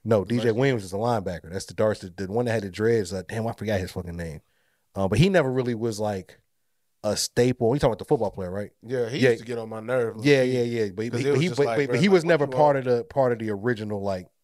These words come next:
Speaker 1: cast per se. He was just somebody they would bring on for certain, like, when they was
Speaker 2: Yeah.
Speaker 1: doing that I Am Black shit. Um, and that sounds crazy, I Am Black shit. But anyway, that was the name of it.
Speaker 2: Yeah.
Speaker 1: Um,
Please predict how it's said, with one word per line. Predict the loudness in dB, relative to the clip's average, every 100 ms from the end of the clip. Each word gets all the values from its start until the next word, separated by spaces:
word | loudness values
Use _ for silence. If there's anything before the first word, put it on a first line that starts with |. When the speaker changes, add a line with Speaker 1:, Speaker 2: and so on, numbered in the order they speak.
| _ _ -2
Speaker 1:
cast | 4 4 4
per | -4
se. | -6 -2
He | 0
was | 0 -2
just | -2
somebody | 0 2
they | 2
would | 2
bring | 2 0 0
on | 0 0 -4 _ _ _
for | -6
certain, | 0 0 0
like, | -4
when | -4
they | -4
was | -4
Speaker 2:
Yeah. |
Speaker 1:
doing | -2 -2
that | -2
I | -2
Am | -2 0
Black | 0 0 -4
shit. | -8 -8 _ _ _ _ _ _
Um, | -16 -14 -14
and | -12
that | -10
sounds | -10
crazy, | -8 -8 -6
I | -10
Am | -10 -10
Black | -10 -12
shit. | -14 -16 -16
But | -18 -14
anyway, | -12 -8
that | -6
was | -6
the | -6
name | -8 -8 -10
of | -16 -12
it. | -8
Speaker 2:
Yeah. | -8 -10 _ _ _
Speaker 1:
Um, | -2 2 2 0 -6